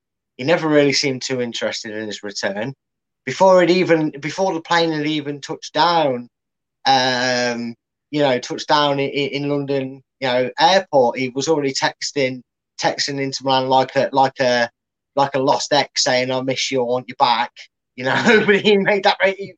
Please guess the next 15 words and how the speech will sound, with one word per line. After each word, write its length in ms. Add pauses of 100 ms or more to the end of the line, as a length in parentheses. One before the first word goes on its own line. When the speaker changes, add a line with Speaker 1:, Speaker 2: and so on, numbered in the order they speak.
Speaker 1:
he 120
made 240
them 140
videos 520
and 140
comments, 480
didn't 220
he? 200 (560)
So 140
that 140
Speaker 2:
Yeah. 60
Speaker 1:
was 120
a 80
train 440
wreck, 320